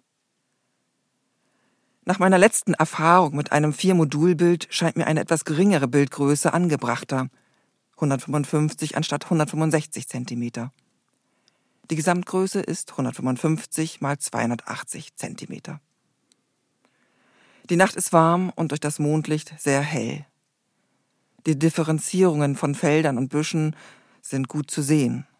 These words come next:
Die langen Schatten der Bäume machen die Nacht spektakulär bedrohlich.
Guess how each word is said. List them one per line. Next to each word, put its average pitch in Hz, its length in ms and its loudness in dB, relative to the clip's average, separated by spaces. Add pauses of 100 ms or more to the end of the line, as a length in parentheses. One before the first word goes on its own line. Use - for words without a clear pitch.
(920)
Die - 80 -6
langen 120 320 0
Schatten 143 500 0
der 127 140 -2
Bäume 135 540 0 (680)
machen 165 260 -2
die 135 80 0
Nacht 131 340 0
spektakulär 135 1120 -6
bedrohlich. - 720 -12